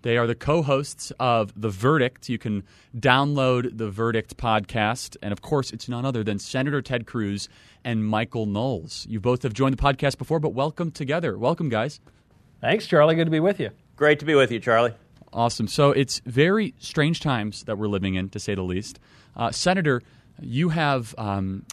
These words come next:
Speaker 1: you do all of the representation for myself in Washington, D C. You, you go to Washington and represent us, so I don't have to. Can you give us a status report of how,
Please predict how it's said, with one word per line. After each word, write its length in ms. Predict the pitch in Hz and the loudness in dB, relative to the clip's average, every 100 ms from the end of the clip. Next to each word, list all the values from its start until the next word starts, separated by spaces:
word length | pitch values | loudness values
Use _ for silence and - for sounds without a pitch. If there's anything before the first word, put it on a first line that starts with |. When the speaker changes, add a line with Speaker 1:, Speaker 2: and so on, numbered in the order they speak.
| - | -20
Speaker 1:
you 240 | - 113 139 | -8 -2 0
do 180 | 180 | 0
all 340 | 170 127 127 123 | 0 2 2 2
of 380 | 110 107 98 - | 2 0 -4 -6
the 60 | |
representation 840 | 110 120 120 104 101 113 107 - | -2 0 0 -4 -2 -2 -4 -4
for 80 | 98 | -4
myself 500 | 104 104 - 143 127 | -4 -2 0 2 0
in 80 | 120 | -2
Washington, 540 | 110 107 - 107 110 | -2 -2 -4 -6 -4
D 100 | 98 | -4
C. 200 | 98 - | -4 -4
You, 260 | 95 113 135 | 0 0 -2
you 160 | - 151 | -4 -2
go 120 | 165 | 0
to 80 | 147 | 2
Washington 560 | 131 123 - 123 123 | 2 0 -2 -6 -4
and 80 | 110 | -2
represent 440 | 110 - 110 107 104 | -2 -2 -4 -2 -2
us, 200 | 104 - - | -4 -8 -12
so 120 | - | 0
I 80 | 135 | 2
don't 160 | 139 107 | 2 2
have 240 | 113 101 | -2 -2
to. 180 | - - - _ _ - | -6 -12 -14 _ _ -4
Can 160 | 160 | 0
you 120 | 180 202 | 0 0
give 200 | 185 160 | 0 -2
us 120 | - | -6
a 60 | |
status 460 | 127 139 127 123 - | -6 -2 0 -2 -4
report 360 | 113 110 104 104 | -6 -2 -2 -2
of 120 | 98 | -4
how, 400 | 113 110 104 | 2 4 4